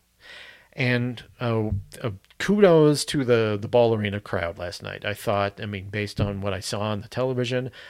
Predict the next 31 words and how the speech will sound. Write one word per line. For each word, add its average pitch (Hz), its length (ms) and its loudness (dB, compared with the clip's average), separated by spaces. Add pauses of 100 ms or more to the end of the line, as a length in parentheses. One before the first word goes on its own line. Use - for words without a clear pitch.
(120)
I 110 120 -6
thought 107 260 -6
they 98 100 -6
showed 104 300 -2
out, 120 220 -2
and 135 200 -8
most 208 320 -4
people 127 320 -2
wore 123 300 0
their 175 140 -2
goddamn 151 580 -2
t-shirts. 208 720 0 (380)
Uh, 143 380 -2
could, 165 480 -6
n-, 156 440 -8
congratulations. 180 1120 2 (560)
It 160 140 2
has 190 320 2
been, 123 420 0
like, 117 280 -4 (100)
pulling 156 720 -2
teeth 143 680 -8 (280)
to 160 100 -4
get 139 320 -6
the 120 80 -6
people 170 340 0
who 151 100 -2
go 131 360 -2
into 156 300 -2
the 131 180 -2
arena 110 500 -4